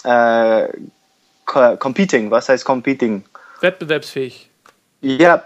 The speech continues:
Speaker 1: ja, es ist, es ist schwierig. Ähm, so, ich hoffe, dass es,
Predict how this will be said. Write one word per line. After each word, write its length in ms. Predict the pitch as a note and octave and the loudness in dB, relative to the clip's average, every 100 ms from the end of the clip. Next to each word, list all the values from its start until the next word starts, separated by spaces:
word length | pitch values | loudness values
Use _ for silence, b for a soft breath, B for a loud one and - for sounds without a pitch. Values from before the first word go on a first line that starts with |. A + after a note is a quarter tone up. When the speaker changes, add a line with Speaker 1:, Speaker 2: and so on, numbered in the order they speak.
| - | -4
Speaker 1:
ja, 220 | C#3+ C3+ | 2 2
es 180 | A#2 - | 2 -6
ist, 340 | C3+ - - | -10 -10 -12
es 220 | C#3+ C#3 - | -8 -6 -2
ist 120 | C#3 | -2
schwierig. 640 | - E3 E3 C3 G#2+ - B B B B | 4 6 6 4 -2 -6 B B B B
Ähm, 680 | A#2 A#2 A#2 A#2 A2+ A2 A#2 - | 0 4 4 0 -4 -10 -14 -4
so, 260 | C#3+ C3 | 2 4
ich 180 | D#3+ E3+ | 2 2
hoffe, 220 | A#3 A3 | 0 2
dass 220 | G3+ F#3 | 0 0
es, 340 | F3+ - - | -2 -4 -8